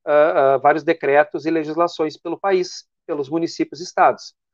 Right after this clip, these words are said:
Então, você tem que ver esse detalhe. Caso não tenha isso, ou você não tenha convenção, você tem que, naturalmente, levar esse assunto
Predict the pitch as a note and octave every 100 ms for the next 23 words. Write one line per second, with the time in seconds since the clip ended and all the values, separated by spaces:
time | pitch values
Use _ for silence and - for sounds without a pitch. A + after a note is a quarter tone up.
0 | _ _ _ D3 F#3+ F#3+ G#3+ F#3+ - G#3+
1 | A3 F#3 D3+ G3 G3+ F#3 A#3+ - A3 -
2 | E3 A2+ - _ _ _ B3+ D4+ C4+ A#3
3 | F3 - F3+ G3+ D3+ C3 F3+ A#3+ D#3 C#3
4 | D3 - E3+ C#3 D#3 E3 - C3+ A#2+ G#2
5 | - G#3 C4+ - _ _ C#3 D#3 F#3+ F#3
6 | F#3+ G3 A3+ A3+ D#3+ F3 A#3+ - G#3+ F#3
7 | G#3 G3 E3 C#3 G#3+ - G#3+ - A#3